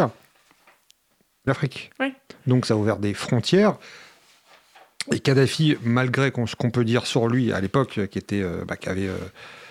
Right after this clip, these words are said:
Speaker 1: euh, des dossiers sur le terrorisme, et cetera, était quand même, euh, sur le point de monter la Fédération, euh, d'Afrique, l'équivalent de, de l'Union européenne. Et ça permettait de cadrer, euh, l'ensemble de l'Afrique. En faisant ça, ça, ça, ça, ça a crevé le, le, le, le, ça a créé un trou.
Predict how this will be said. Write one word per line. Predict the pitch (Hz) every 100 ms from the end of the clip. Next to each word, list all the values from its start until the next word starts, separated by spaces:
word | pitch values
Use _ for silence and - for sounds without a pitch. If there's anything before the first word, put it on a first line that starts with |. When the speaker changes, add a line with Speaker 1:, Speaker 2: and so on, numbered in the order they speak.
| - _
Speaker 1:
euh, | 98
des | 90
dossiers | 98 101 120 110
sur | 92
le | 92
terrorisme, | 110 98 113 113
et |
cetera, | - - 117 190 190 -
était | -
quand | 117 131
même, | 180 170 - - - _ _ _ -
euh, | 107 104 104
sur | - 120
le | 117
point | 165 175
de | 127
monter | 123 120 117
la | 147
Fédération, | - 123 120 117 165 170 170 117
euh, |
d'Afrique, | 113 123 127 - 127
l'équivalent | 104 - 117 117 143
de, | 127 113
de | 110
l'Union | 117 127
européenne. | 123 123 120 110 - _ -
Et | 110
ça | - 110
permettait | - 120 110 160 151
de |
cadrer, | 113 143 131 165 - _ _ _ - _ _ -
euh, | 101
l'ensemble | 101 120 117 156
de | 131
l'Afrique. | 127 127 117
En | 101
faisant | 113 107
ça, | 165 180
ça, | - 110 98
ça, | - 110 101
ça, | 110 104
ça | - 98
a |
crevé | - - 117 135 139
le, | 104 98
le, | 98 95
le, | 95 92
le, | 95 95
ça | -
a | 104
créé | - 131
un | 110
trou. | - 202